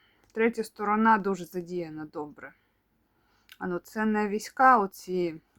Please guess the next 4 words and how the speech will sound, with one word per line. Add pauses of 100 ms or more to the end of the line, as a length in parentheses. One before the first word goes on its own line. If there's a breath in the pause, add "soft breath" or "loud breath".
(200)
корейські. (1600)
Так,
корейські
війська